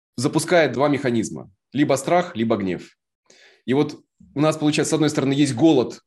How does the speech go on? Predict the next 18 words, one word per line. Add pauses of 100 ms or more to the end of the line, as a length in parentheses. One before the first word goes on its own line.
(120)
по
информации,
мы
хотим
понять,
разобраться. (520)
Но
чем
больше
мы
погружаемся
во
всю
эту
историю,
тем
больше
мы